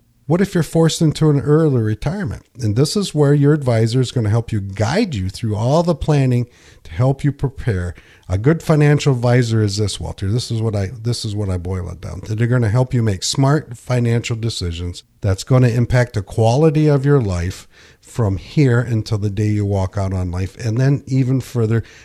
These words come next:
in far as legacy planning goes, taking what you've had, what you've earned, what you wanna pass on to your heirs, and making sure they get down to your heirs in the most tax efficient way. So a good advisor is worth their pay, worth their planning,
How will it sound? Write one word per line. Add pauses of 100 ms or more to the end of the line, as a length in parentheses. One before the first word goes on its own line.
(220)
in
far
as
legacy
planning
goes,
taking
what
you've
had,
what
you've
earned, (160)
what
you
wanna
pass
on
to
your
heirs,
and
making
sure
they
get
down
to
your
heirs
in
the
most
tax
efficient
way. (140)
So
a
good
advisor
is
worth
their
pay,
worth
their
planning,